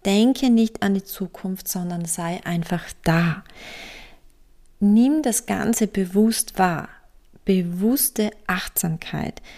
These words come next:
Darin entdeckst du dann ganz viel Kraft und Energie. Probier es einfach mal aus.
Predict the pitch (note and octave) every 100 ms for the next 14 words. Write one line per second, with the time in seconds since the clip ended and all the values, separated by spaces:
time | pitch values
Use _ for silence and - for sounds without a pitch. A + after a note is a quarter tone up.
0 | - - - - - G#3+ A3 D4 D4+ D4
1 | D4 - G#3 G#3 A3+ - A3 G3+ G3 -
2 | - - B3 - G3+ - - F#3+ G3+ -
3 | G3 F#3 F3+ F3+ - D#3 D3+ E3+ E3 G#3+
4 | A#3 - F#3 F#3+ F#3+ - F3+ F3+ - C3+
5 | - - -